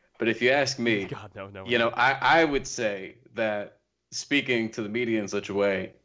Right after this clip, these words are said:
Speaker 1: it could not be more New York. You know what I mean? Like, you say what you
Speaker 2: <laughs>
Speaker 1: mean. Um, you,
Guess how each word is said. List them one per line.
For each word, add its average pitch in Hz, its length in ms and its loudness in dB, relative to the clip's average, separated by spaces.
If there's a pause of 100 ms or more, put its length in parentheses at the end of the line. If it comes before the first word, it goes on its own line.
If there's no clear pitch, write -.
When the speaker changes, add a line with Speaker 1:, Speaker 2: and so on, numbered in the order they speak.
(200)
Speaker 1:
it 113 200 0
could 143 180 0
not 120 260 2
be 107 480 0
more 107 260 0
New 98 140 -6
York. 98 500 -4
You 107 80 -2
know 107 120 4
what 107 100 4
I 104 80 2
mean? 104 340 0
Like, 98 460 -2
you 127 140 2
say 131 220 4
what 131 200 2
you 123 60 0
Speaker 2:
<laughs> - 0 -
Speaker 1:
mean. 123 440 2 (460)
Um, 107 580 2 (960)
you, 135 140 -10